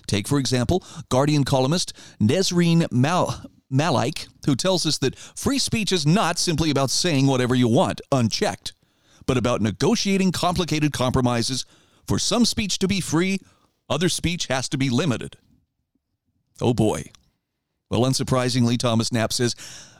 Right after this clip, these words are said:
"Malik, uh, wants speech she agrees with to be free and speech she disagrees with to be limited,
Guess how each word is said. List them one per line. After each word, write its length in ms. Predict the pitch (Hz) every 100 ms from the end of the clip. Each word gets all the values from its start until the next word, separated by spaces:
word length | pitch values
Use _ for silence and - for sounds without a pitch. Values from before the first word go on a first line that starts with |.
| -
"Malik, 480 | 127 151 135 -
uh, 160 | - -
wants 260 | - 131 131
speech 460 | - - 143 - -
she 200 | 165 135
agrees 380 | 107 127 156
with 160 | 127 113
to 100 | -
be 120 | 117
free 420 | 107 196 208 135
and 160 | 202 262
speech 300 | - 240 208
she 300 | - - 196
disagrees 540 | 170 269 143 113 104
with 160 | 104 110
to 80 | 131
be 140 | 139
limited, 420 | 143 202 98 92